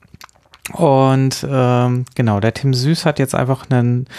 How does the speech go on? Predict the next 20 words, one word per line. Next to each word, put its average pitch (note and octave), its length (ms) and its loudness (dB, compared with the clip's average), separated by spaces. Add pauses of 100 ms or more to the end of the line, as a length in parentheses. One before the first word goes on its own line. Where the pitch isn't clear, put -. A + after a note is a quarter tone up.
(360)
in C3+ 80 2
der B2 80 2
Programmiersprache, B2+ 1200 2
die A#2+ 220 0
speziell B2 520 0
für A#2+ 240 -4
Statistiken C#3 640 -2
ganz A#2+ 220 -2
gut - 260 -6
und A#2+ 240 -4
Grafiken B2+ 480 -2
geeignet B2 460 0
ist, A#2+ 160 -4
R, D#3 400 2 (480)
ähm, C3 560 2 (400)
äh, B2+ 720 2
das - 360 -2
Tool A#2+ 240 0
Podlover F3 640 0
geschrieben, D#3 680 -2